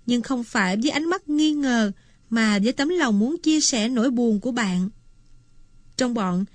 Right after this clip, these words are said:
chỉ có Long Quắn là chơi thân với thằng Hoàng nhất. Và vì vậy, nó cũng là đứa duy nhất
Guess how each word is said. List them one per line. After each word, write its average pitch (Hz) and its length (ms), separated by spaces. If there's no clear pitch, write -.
chỉ 254 120
có 359 120
Long 302 280
Quắn 277 140
là 330 320
chơi 269 200
thân 277 300
với 349 160
thằng 226 200
Hoàng 220 280
nhất. 359 180
Và 269 100
vì 247 200
vậy, 220 300
nó 262 240
cũng 240 160
là 262 240
đứa 226 240
duy 320 140
nhất 359 240